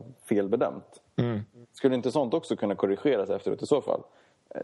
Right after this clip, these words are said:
Speaker 1: liksom, ja, okej, du missade att se att de gjorde sådär i matchen. Nu får du straff efteråt.
Speaker 2: Mm.
Speaker 1: Men vadå, vi missade att det faktiskt var mål.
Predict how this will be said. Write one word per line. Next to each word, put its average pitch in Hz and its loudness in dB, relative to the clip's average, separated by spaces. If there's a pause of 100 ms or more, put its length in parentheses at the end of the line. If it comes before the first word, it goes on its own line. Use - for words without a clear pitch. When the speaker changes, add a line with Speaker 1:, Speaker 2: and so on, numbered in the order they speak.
(100)
Speaker 1:
liksom, 104 0
ja, 113 2
okej, 113 -2
du 104 -4
missade 131 2
att 101 -4
se 104 2
att 98 0
de 107 -2
gjorde 101 0
sådär 127 2
i 110 -4
matchen. 98 -4
Nu 117 -2
får 127 0
du 107 0
straff 95 -2
efteråt. 101 0 (340)
Speaker 2:
Mm. 131 -2
Speaker 1:
Men 123 2
vadå, 139 2
vi 110 -2
missade 131 0
att 131 -4
det 113 -4
faktiskt 107 -2
var 104 2
mål. 110 -2